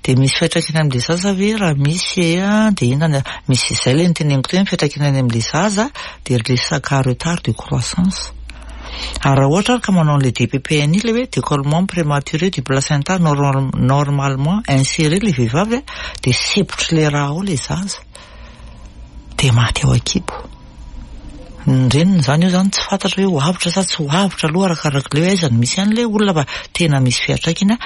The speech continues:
tena misy fiantraikany. Izay no mahatonga manentana hoe arao maso ny voaka vao mitsaika mihitsiny a, dia arao maso ilay voaka. Raha azo atao a,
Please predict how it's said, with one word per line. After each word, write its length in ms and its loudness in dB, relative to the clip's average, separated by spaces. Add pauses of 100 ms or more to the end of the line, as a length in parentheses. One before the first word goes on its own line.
(200)
tena 220 0
misy 300 0
fiantraikany. 440 -2
Izay 120 -2
no 80 2
mahatonga 260 0
manentana 540 0
hoe 80 0 (920)
arao 280 4
maso 380 2
ny 60 4
voaka 380 -2
vao 180 0
mitsaika 520 0
mihitsiny 420 2
a, 40 0 (300)
dia 160 2
arao 180 0
maso 320 -2
ilay 140 -2
voaka. 300 -2 (260)
Raha 220 2
azo 140 -2
atao 440 -2
a, 60 -6